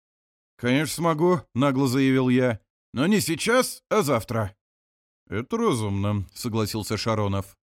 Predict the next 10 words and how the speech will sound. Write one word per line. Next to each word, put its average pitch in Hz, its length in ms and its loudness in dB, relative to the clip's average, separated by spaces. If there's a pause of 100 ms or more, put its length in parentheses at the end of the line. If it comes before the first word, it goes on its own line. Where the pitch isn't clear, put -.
(1000)
Константину 147 720 -2
наш 220 220 -2
обмен 185 280 -2
репликами 175 500 -2
с - 120 -6
его 156 200 0
знаменитым 139 580 0
отцом 170 340 -4
не 170 80 -2
понравился. 156 840 -6